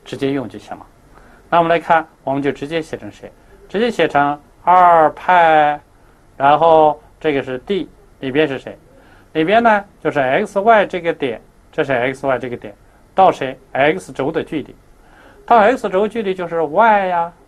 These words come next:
d sigma。写好了。那么这个呢，就画累次积分，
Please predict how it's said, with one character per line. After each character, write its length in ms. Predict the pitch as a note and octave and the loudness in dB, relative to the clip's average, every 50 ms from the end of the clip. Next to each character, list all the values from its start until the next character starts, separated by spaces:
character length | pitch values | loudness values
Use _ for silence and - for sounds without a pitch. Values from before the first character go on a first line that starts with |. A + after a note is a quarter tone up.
| _ _ _ | _ _ _
d 200 | D3 C3+ B2+ A#2+ | -6 -6 -6 -6
sigma。 440 | A2 - - C#3+ B2+ A2 G#2 F#2 G2 - _ _ _ _ _ _ _ _ _ | -10 -10 -10 -10 -10 -10 -14 -16 -18 -20 _ _ _ _ _ _ _ _ _
写 140 | - - D3+ | -2 0 2
好 140 | C3 B2 A2+ | 2 2 2
了。 200 | A2+ A#2 A#2+ - - _ _ _ - - - - - - _ | 0 -2 -4 -4 -8 _ _ _ -20 -20 -20 -20 -20 -20 _
那 120 | - A3 A3 | 0 2 4
么 120 | F#3+ F3+ G#3+ | 4 2 2
这 120 | C4 C#4 | 0 -4
个 80 | A#3 G#3+ | -4 -2
呢， 180 | G3+ F#3+ F3+ | -2 -2 -2
就 140 | E3+ F3 E3+ | -2 -2 -4
画 280 | - - - G3+ F3+ D#3+ | -2 2 4 4 4 4
累 220 | D#3 C#3 B2 A#2 | 0 -2 -4 -4
次 200 | G#2+ - - F3 | -8 -14 -18 -10
积 160 | E3+ F#3+ F#3 | -6 -4 0
分， 280 | F3+ F#3+ G3 G3+ G3+ | 2 2 2 2 0